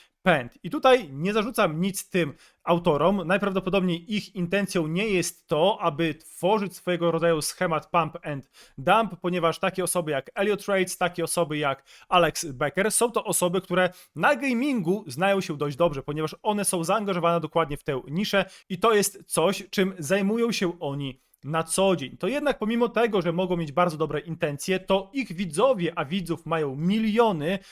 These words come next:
powodują sami właśnie schematy pump and dump. Tworzą je świadomie czy też nieświadomie. Ludzie zaczynają się po prostu sami dla siebie napędzać,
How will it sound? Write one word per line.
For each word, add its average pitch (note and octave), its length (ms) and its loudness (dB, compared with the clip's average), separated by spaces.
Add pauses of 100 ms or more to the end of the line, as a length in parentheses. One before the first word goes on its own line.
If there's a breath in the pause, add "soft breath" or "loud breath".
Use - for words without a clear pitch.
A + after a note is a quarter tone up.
(180 loud breath)
powodują G#3+ 680 2
sami F#3+ 720 2
właśnie F#3+ 640 0
schematy E3 560 0
pump B2+ 300 -6 (140)
and B2+ 280 -10 (240 soft breath)
dump. C#3+ 400 2
Tworzą F3 340 0
je C3+ 180 -6
świadomie A#3 460 4
czy C#3+ 120 -6
też - 260 -12
nieświadomie. F#3 640 0 (220 loud breath)
Ludzie A#3+ 260 -2
zaczynają E3+ 380 2
się E3 140 -8
po C#3 80 -8
prostu D#3+ 300 -6
sami F#3 640 0
dla F#3 160 0
siebie B2+ 340 -4 (280 loud breath)
napędzać, D3+ 560 0